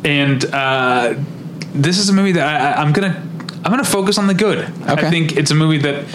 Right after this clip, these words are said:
Speaker 1: has a lot of dumb stuff in it in terms of its, like, sort of, uh, in terms of hitting, like, melodrama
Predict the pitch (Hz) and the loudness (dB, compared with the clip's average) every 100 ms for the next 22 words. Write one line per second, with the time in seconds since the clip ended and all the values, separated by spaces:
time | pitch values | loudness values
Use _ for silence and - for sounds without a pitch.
0 | - - - 160 156 139 139 123 113 135 | -10 -4 -2 0 2 2 2 0 0 2
1 | 147 - 147 151 143 151 120 120 120 117 | 2 0 0 0 0 2 0 0 0 0
2 | 110 110 - 110 104 98 - 110 104 101 | 2 0 0 0 0 0 0 2 2 0
3 | 98 - - - - - - - - - | -4 -8 -12 -12 -12 -12 -12 -12 -6 -2
4 | - - - - 131 110 117 113 110 117 | 0 -2 -2 0 0 0 2 2 2 0
5 | 110 107 - - 147 113 110 107 110 107 | 0 0 -4 -2 0 2 2 0 0 0
6 | 101 | -2